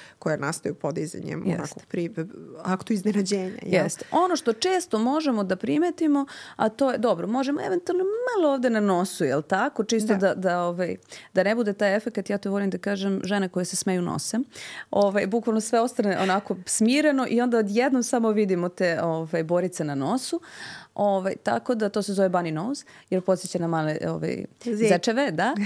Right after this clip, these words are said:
Speaker 1: <laughs>
Speaker 2: I, e, tako da, šta je interesantno, to je kad mi tako malo umirimo tu mimiku u gornjoj trećini lica, to su te fenomenalne fotografije pre i posle kako se nekako ceo taj i osmeh i pokret i u donjoj trećini lica negde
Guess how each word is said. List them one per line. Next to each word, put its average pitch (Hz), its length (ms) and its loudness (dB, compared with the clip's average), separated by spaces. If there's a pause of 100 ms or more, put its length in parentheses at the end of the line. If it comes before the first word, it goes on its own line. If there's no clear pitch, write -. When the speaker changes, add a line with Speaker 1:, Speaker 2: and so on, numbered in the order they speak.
(160)
Speaker 1:
<laughs> - 240 -18
Speaker 2:
I, 330 360 4 (180)
e, 208 140 4 (200)
tako 320 280 0
da, 247 200 2 (500)
šta 320 200 0
je 370 60 2
interesantno, 233 600 0
to 302 120 -2
je 330 80 0
kad 226 160 0
mi 277 100 4
tako 294 260 -2
malo 269 240 2
umirimo 233 460 2
tu 226 180 -2
mimiku 208 420 0
u 175 60 -6
gornjoj 262 320 0
trećini 208 420 -2
lica, 220 500 -2 (680)
to 233 180 0
su 220 100 -8
te 214 120 0
fenomenalne 180 600 2
fotografije 185 920 -2
pre 240 220 -4
i 226 60 -2
posle 220 360 -4
kako 226 460 -2 (260)
se - 200 -2
nekako 233 500 0
ceo 269 340 0
taj 240 420 0
i 196 160 2
osmeh 208 500 -2
i 170 40 -2
pokret 220 580 -2
i 151 40 0
u 143 60 -2
donjoj 294 440 2
trećini 254 440 0
lica 208 400 0
negde 190 500 0